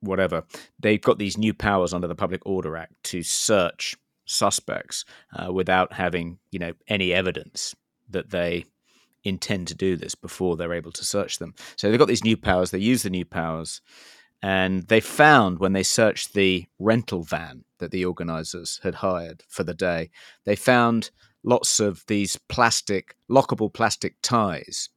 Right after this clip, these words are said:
Um, and the organisers said, "Yeah, they're just for holding together the placards in the van. Uh, we don't intend to use them to lock ourselves to railings or to police officers or to equerries or members of the royal family."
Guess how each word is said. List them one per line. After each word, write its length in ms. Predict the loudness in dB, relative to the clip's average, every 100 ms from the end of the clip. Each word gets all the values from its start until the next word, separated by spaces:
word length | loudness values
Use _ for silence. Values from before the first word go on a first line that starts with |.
| _ _ _ -20 -20 -20 _ -4
Um, 400 | 2 4 4 0 -2
and 480 | 4 4 6 2 -2 -6
the 340 | -2 0 0 4
organisers 520 | 4 6 4 2 0
said, 220 | -2 2
"Yeah, 180 | 4 4 0
they're 300 | -4 4 6
just 340 | 6 2 2 0
for 80 |
holding 360 | 0 0 0 -6
together 340 | -4 -2 -2
the 100 | -6
placards 800 | -6 -4 -6 -8 -14 -16 -16 -16 -16 -10
in 180 | -10
the 80 | -8
van. 400 | -8 -8 -10 -18 _ _ _ _ _ _ _ _ _ -8
Uh, 120 | -6
we 140 | -4 0
don't 200 | 0 0
intend 280 | -6 -8
to 60 | -6
use 360 | -4 -2 -2 -6
them 160 | -12
to 100 | -10
lock 240 | -8 -8 -8
ourselves 420 | -8 -8 -8 -10
to 120 | -8
railings 720 | -4 -2 -2 -4 -10 -14 -16
or 100 | -16 -16
to 120 | -14
police 260 | -8 -8 -6
officers 640 | -8 -8 -10 -10 -12 -14
or 140 | -14 -14
to 200 | -12 -12 -14 _ -6
equerries 600 | -6 -6 -6 -6 -6 -6
or 80 |
members 240 | -6 -6 -8
of 60 |
the 80 | -10
royal 160 | -10 -8
family." 460 | -8 -8 -10 -14